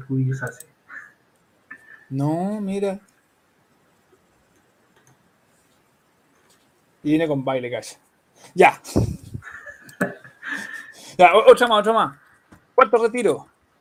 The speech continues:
Speaker 1: Cuarto retiro. El día de hoy se aprobó por noventa y cuatro votos a favor y treinta y nueve en contra,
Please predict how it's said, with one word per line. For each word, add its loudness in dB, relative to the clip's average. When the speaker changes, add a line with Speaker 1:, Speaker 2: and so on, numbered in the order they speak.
Speaker 1:
Cuarto -2
retiro. -2
El -4
día -2
de -2
hoy 0
se -6
aprobó -4
por -6
noventa -6
y -4
cuatro -4
votos -2
a -2
favor -2
y -6
treinta -10
y -2
nueve -2
en -8
contra, -8